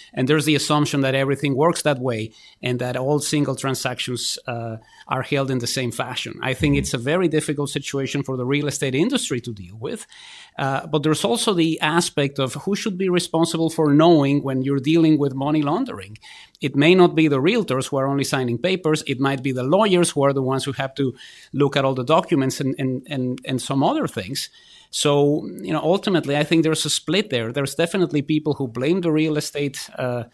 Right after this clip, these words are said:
Speaker 1: agencies or the realtors themselves,
Speaker 2: Right.
Speaker 1: but there's others who say, "Well, wait a minute. I think a notary public should figure out when somebody's paying forty thousand dollars,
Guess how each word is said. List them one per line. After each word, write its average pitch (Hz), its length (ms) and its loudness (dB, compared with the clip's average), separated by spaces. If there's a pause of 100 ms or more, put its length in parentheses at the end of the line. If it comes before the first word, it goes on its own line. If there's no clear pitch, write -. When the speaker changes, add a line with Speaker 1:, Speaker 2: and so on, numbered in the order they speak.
(220)
Speaker 1:
agencies 135 640 -2
or 127 140 -2
the 113 80 -4
realtors 139 560 0
themselves, 139 720 2
Speaker 2:
Right. - 300 -20
Speaker 1:
but 151 120 4
there's 165 220 4
others 190 300 4
who 165 100 0
say, 170 220 2
"Well, 196 240 4
wait 196 240 0
a 240 40 0
minute. 123 320 0
I 156 160 0
think 185 240 0
a 143 40 2
notary 151 400 4
public 160 420 0
should 127 240 -4
figure 143 400 0
out 147 260 4
when 131 140 -2
somebody's 147 460 0
paying 147 300 -2
forty 143 300 -4
thousand 139 360 -2
dollars, 139 460 0